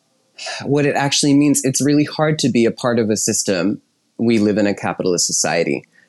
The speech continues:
that obviously preys upon other societies. So my iPhone, its battery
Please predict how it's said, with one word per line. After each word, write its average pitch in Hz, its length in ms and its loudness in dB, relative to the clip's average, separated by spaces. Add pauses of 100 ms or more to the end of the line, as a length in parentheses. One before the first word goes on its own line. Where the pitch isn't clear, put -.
(360)
that 101 400 -2
obviously 98 440 0
preys 95 360 -2
upon 90 420 -2
other 85 180 -4
societies. - 760 -4 (260)
So 98 640 2
my 104 380 2
iPhone, 101 640 0
its 101 320 0
battery 104 720 0